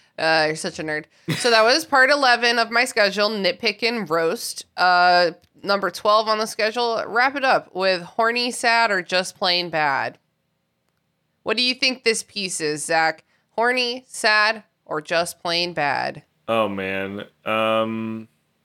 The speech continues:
Speaker 2: I think it's, it's a kind of a,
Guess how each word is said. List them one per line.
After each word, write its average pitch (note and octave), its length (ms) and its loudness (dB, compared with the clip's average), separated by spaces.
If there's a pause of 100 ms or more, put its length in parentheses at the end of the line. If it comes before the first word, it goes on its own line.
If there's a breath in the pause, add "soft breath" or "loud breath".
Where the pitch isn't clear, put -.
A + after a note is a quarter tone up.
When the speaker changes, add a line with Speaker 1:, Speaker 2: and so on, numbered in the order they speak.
(480)
Speaker 2:
I A#2+ 60 2
think C#3+ 180 4
it's, E3+ 160 -2 (100)
it's B2+ 200 -2
a A#2 80 0
kind C3+ 240 0
of A#2 140 2
a, G2+ 600 0